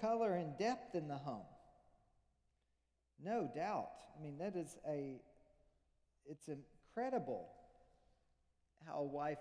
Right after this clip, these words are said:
can help a home. There's a friend of mine, it's the opposite. He is a fantastic cook. I ate with them this last Wed-, Tuesday night. His food is just, it's not to die for, but it's certainly to live for. It is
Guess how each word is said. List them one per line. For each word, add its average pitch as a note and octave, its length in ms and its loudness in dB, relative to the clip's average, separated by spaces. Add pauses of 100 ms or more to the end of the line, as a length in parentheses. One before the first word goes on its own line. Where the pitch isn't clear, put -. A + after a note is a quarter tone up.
(180)
can C#3 120 -4 (160)
help C#3+ 220 -2 (260)
a B2+ 80 -8
home. C3 380 -8 (3000)
There's C#3 220 -2
a C#3+ 180 -2
friend G#3+ 220 2
of G#3+ 80 2
mine, F#3 320 2
it's E3 300 -4
the D#3 180 -2
opposite. F#3 640 -2 (180)
He G#3 140 -2
is D3 160 2
a C#3+ 100 -4 (140)
fantastic F3+ 600 -6
cook. F3+ 200 -2
I C3+ 180 0
ate E3+ 140 -4
with - 180 -8
them C#3 180 -6
this C3 160 -12
last C#3 280 -4
Wed-, D3 160 -8 (160)
Tuesday D#3 340 -2
night. C#3+ 240 -8 (840)
His G3+ 320 2
food D#3 300 4
is A#2 140 -6 (200)
just, C#3 300 -4 (400)
it's - 160 -20
not F3+ 220 0
to D#3 60 -2
die C3 260 -2 (120)
for, A2+ 160 -6
but C3 120 -6
it's D#3 180 -4
certainly D#3+ 260 -4
to C3 120 -10
live C3 260 -6
for. D#3+ 260 -12
It D#3+ 80 -4
is B2 120 -8